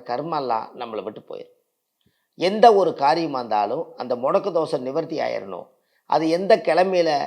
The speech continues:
உங்க ஜாதகம் ஒத்து வராதுங்கிறதையும் நம்ம கண்டுபிடிக்கணும். இது எல்லாம் கண்டுபிடிச்சு உங்க ஜாதகத்துல ஒரு பெரிய மாற்றங்கள் ஏற்படணும்னா இந்த முடக்கு கோயிலுக்கு நீங்க போயிட்டு வந்தா தான் அந்த வாழ்க்கையில ஒரு நிம்மதி கிடைக்கும். கண்டிப்பா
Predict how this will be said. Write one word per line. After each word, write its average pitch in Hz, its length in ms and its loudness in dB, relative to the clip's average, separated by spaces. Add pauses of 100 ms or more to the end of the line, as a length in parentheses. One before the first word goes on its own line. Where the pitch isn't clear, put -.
(400)
உங்க 135 180 -4
ஜாதகம் 160 520 4
ஒத்து 135 180 -2
வராதுங்கிறதையும் 160 640 2
நம்ம 123 140 -8
கண்டுபிடிக்கணும். 92 640 -12 (400)
இது 139 180 -4
எல்லாம் 196 360 6
கண்டுபிடிச்சு 135 580 -4 (180)
உங்க 123 240 -8
ஜாதகத்துல 139 600 0 (200)
ஒரு 120 200 -4
பெரிய 180 360 0
மாற்றங்கள் 143 560 -4
ஏற்படணும்னா 92 560 -8 (480)
இந்த 123 160 0
முடக்கு 175 380 2
கோயிலுக்கு 139 400 -6
நீங்க 110 160 -8
போயிட்டு 143 300 -6
வந்தா 95 240 -4 (120)
தான் 156 200 0 (280)
அந்த 113 240 -6
வாழ்க்கையில 107 520 -2 (120)
ஒரு 110 160 -6
நிம்மதி 113 360 -12
கிடைக்கும். - 320 -16 (760)
கண்டிப்பா 151 460 -2